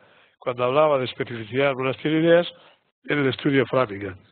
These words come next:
Y aquí aparece, y es un concepto nuevo, hay datos recientes en que, eh, en el tratamiento de carcinoma diferenciado de tiroides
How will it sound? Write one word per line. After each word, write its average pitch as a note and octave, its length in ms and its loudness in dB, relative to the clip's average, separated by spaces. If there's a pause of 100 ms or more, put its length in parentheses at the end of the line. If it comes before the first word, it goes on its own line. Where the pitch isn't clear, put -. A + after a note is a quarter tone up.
(960)
Y D#3 80 2
aquí C#3+ 240 0
aparece, E3+ 460 0
y D#3 120 -2
es E3 120 -6
un G3 60 -4
concepto E3+ 480 -2
nuevo, A#2+ 280 -8
hay D3 100 -6
datos C#3+ 300 -6
recientes F3 640 -12 (400)
en D3+ 200 -18
que, A#2 260 -14 (720)
eh, C#3+ 240 -10 (560)
en D#3 140 -14
el D3+ 80 -10
tratamiento F#3+ 840 -8 (720)
de D3+ 360 -6 (140)
carcinoma D#3+ 480 -12
diferenciado D#3+ 640 -8
de D#3+ 80 -4
tiroides B2 540 -12